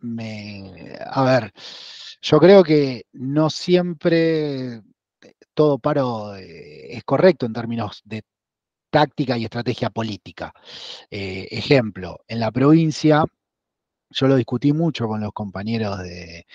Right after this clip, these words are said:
de la multicolor, este año no, pero el año pasado se dio un proceso de paros a repetición sueltos que ya, para,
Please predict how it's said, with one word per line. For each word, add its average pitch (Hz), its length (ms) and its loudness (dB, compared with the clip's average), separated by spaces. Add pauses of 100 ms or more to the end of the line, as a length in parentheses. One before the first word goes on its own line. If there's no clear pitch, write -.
(200)
de 107 80 -8
la 107 100 -2
multicolor, 123 680 4 (600)
este - 220 6
año 170 220 10
no, 127 220 6 (300)
pero 123 360 4
el 135 120 2
año 170 240 0
pasado 175 800 2
se - 200 -6
dio 143 160 2
un 160 120 -4
proceso 165 960 2
de 120 260 -2 (100)
paros 156 480 2
a 131 80 -4
repetición 123 760 0
sueltos 165 720 2 (440)
que 143 140 -4
ya, 165 540 2 (380)
para, 123 400 -6